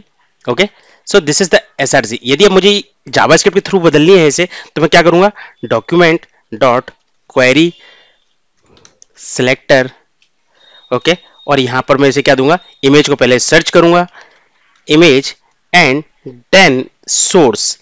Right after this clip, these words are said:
then I can change my image if I give another source, ये मेरा image change हो जाएगा, right? तो ये same चीज मैं किसके through करवा रहा हूँ, Goo-, Angular के through, right? तो मैं यहाँ पर इसे लिख देता हूँ, तो for your help,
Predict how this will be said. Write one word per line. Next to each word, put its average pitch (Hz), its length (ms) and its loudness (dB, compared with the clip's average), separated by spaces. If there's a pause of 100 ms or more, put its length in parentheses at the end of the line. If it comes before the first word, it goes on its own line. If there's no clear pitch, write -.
(720)
then 220 240 4 (160)
I 147 100 4 (180)
can 170 260 2 (260)
change 185 360 4
my 135 100 2 (120)
image 117 240 0 (160)
if - 100 -2
I 147 80 4 (120)
give 147 200 0
another 127 280 0
source, 196 340 -2
ये 143 220 -2
मेरा 151 260 0 (720)
image 143 400 0 (120)
change 123 220 -2
हो 104 60 -4
जाएगा, 98 320 -8
right? 156 280 -2 (340)
तो 208 60 0
ये 220 140 0
same 233 520 2
चीज 143 360 -4 (380)
मैं 151 180 -2
किसके - 300 -4
through 175 180 -2
करवा 175 220 4
रहा 175 120 0
हूँ, 214 80 -4 (880)
Goo-, 131 260 -6 (340)
Angular 131 380 0
के 101 60 -12
through, - 200 -16 (240)
right? 123 260 -2 (220)
तो 127 60 -8
मैं 127 100 -2
यहाँ 131 140 -2
पर 139 100 0
इसे 143 140 -2
लिख 131 100 -2
देता 143 200 -2
हूँ, 170 160 -2
तो - 120 -12 (260)
for 127 120 -2 (120)
your 127 120 2 (140)
help, 151 240 2